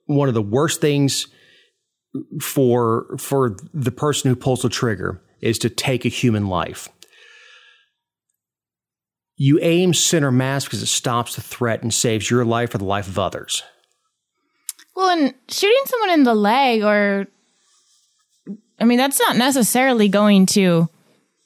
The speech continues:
Speaker 2: if they have a gun, that's not, that's not going to stop the threat.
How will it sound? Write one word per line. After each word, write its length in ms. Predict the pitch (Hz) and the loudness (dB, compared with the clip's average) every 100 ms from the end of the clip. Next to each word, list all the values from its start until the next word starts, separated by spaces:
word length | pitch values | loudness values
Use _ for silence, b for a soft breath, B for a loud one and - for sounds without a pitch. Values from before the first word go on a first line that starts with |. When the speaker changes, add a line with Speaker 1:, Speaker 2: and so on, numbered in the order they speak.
| _ - | _ -2
Speaker 2:
if 120 | 208 | 0
they 80 | 294 | 2
have 140 | 339 | 2
a 60 | 220 | 2
gun, 360 | 180 254 226 | 2 2 4
that's 200 | 202 220 | 4 2
not, 200 | 294 262 | 2 2
that's 240 | 208 233 - | 0 0 2
not 220 | 240 220 | 2 2
going 200 | 226 208 | 4 6
to 60 | 180 | 4
stop 280 | - 196 - | 2 -2 -4
the 80 | |
threat. 420 | 151 185 165 117 | -2 0 0 -4